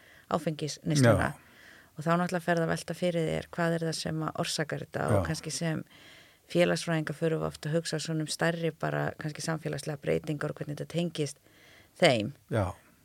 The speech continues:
Speaker 1: Og bara til dæmis ef að ég svona velti fyrir mér, nú tel ég mig náttúrulega ekki vera mjög gamla, en var náttúrulega kannski í þessum þegar flestir unglingar bara drukku.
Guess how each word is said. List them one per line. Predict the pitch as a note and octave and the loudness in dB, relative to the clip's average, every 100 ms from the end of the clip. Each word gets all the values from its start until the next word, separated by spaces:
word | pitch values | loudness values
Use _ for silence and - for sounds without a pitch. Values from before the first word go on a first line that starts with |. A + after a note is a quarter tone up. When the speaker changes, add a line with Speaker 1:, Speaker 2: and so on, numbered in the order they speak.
| - | 0
Speaker 1:
Og | D#3+ - - | 4 4 6
bara | E3 D#3 | 4 4
til | E3+ D#3+ | 2 0
dæmis | D#3+ D#3+ | -2 -2
ef | D#3 | 0
að | D#3 | 2
ég | E3+ F3+ E3 D3+ | 4 2 2 -4
svona | - D#3+ D3 D#3+ | -4 2 2 2
velti | D#3+ - D3+ | -2 -2 -2
fyrir | D#3 | 0
mér, | D3 C#3+ | 2 0
nú | D3+ | 0
tel | - D#3 | 0 0
ég | D3+ | 0
mig | D3+ | -2
náttúrulega | D3 D#3+ - | 0 -2 0
ekki | D3 | 0
vera | C#3+ | 2
mjög | C#3+ C#3+ | 0 2
gamla, | F3 D3 E2+ D#3+ _ - - - - _ - | 2 2 -2 -6 _ -20 -20 -20 -20 _ -2
en | D#3+ D#3 D#3 - - _ - | 2 2 2 -2 -6 _ 0
var | D#3+ | 2
náttúrulega | D#3 D3 D#3+ | 2 0 -2
kannski | D#3 F3+ F#3 | -2 -2 -2
í | |
þessum | D3+ D3 D3 | -2 -2 -2
þegar | D3+ | -2
flestir | D3 D3+ D#3+ E3 | 0 -2 0 2
unglingar | E3+ C#3+ | 2 0
bara | C#3+ D3+ | -4 -4
drukku. | F3+ E3+ - | -4 -4 -6